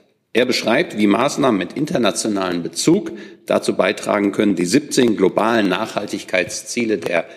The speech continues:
Agenda zweitausenddreißig, die sogenannten S D Gs, in den verbleibenden sieben Jahren zu erreichen.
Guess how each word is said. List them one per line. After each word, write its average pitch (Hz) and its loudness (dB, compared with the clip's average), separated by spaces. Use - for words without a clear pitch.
Agenda 101 2
zweitausenddreißig, 92 0
die 101 -8
sogenannten 90 -4
S 117 0
D 92 -6
Gs, - 2
in 117 4
den 110 4
verbleibenden 120 2
sieben 104 0
Jahren 87 0
zu - -6
erreichen. - -4